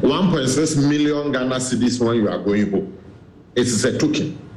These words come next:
And that is where we should focus on. It's not so much about abolishing ex gratia.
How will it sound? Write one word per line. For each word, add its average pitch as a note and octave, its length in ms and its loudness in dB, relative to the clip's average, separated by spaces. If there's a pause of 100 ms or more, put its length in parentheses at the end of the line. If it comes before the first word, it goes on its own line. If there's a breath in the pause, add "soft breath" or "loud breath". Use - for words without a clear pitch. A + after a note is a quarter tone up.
(720)
And C3+ 220 2
that G3 160 0
is D3+ 160 2
where C#3+ 180 2
we A#2+ 80 2
should G#2 200 0
focus A2+ 420 -2
on. G2+ 260 -2
It's C3+ 180 -2
not G#3+ 240 2
so F3+ 220 2
much D#3 240 -2
about A2+ 460 -2
abolishing D3+ 520 0
ex B2 220 0
gratia. G2+ 500 -4